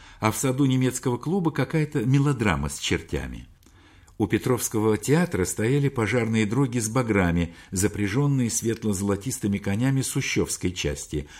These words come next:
а у немецкого клуба четверки Пегих-Битюгов Тверской части.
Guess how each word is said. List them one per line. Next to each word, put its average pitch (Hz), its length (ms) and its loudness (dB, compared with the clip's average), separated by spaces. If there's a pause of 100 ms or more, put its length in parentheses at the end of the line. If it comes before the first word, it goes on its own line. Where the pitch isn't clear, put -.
(160)
а 104 160 4
у 104 120 6
немецкого 196 640 2
клуба 185 420 2 (220)
четверки 147 640 0
Пегих-Битюгов 92 920 0
Тверской 131 520 -4
части. - 540 -10